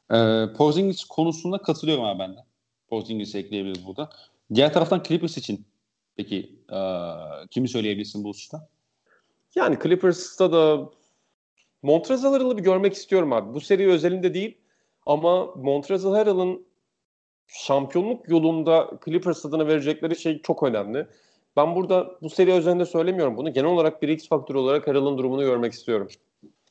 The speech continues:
Speaker 1: Ee, Lou Williams'ın ne kadar sahada kalabileceğini merak ediyorum ben.
Speaker 2: O Lakers serisinde özellikle X faktör olacak. Eğer Lakers serisi olacaksa birincisi.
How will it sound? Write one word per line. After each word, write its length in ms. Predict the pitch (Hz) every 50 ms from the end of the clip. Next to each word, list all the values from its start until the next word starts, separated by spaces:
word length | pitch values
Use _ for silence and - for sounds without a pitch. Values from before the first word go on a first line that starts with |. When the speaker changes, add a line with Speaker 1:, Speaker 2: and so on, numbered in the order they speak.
| _ _ _ _ _ _ -
Speaker 1:
Ee, 40 | 113 107 107 107 107 104 104 101 - - - - - - - - _ _ _ _ _ _ _ _ _ _ - 127
Lou 160 | 127 143 170
Williams'ın 360 | 175 196 220 226 214 - 170
ne 80 | 175 160
kadar 160 | 185 170 156
sahada 300 | - - 127 127 135 131
kalabileceğini 460 | - 139 131 127 123 113 117 127 123
merak 300 | 117 107 98 98 92 -
ediyorum 240 | 101 90 90 87 87 90
ben. 80 | 92 - _ _ _ _ _ _ _ _ _ _ _ _ _ _ _ _ _
Speaker 2:
O 180 | - - 196 190
Lakers 320 | 185 202 220 214 208 185
serisinde 420 | - - 180 160 151 151 - 180 190
özellikle 420 | 175 147 151 151 160 156 - 185
X 140 | 170 - -
faktör 280 | 160 147 135 - 180 165
olacak. 320 | 151 143 127 113 127 117 -
Eğer 160 | 127 135 131
Lakers 340 | 139 139 139 - - 139 139
serisi 240 | - 135 127 - 208
olacaksa 640 | 180 143 135 123 143 143 - - - 123 110 - -
birincisi. 680 | 113 104 113 104 107 107 95 - - - - 190 214 -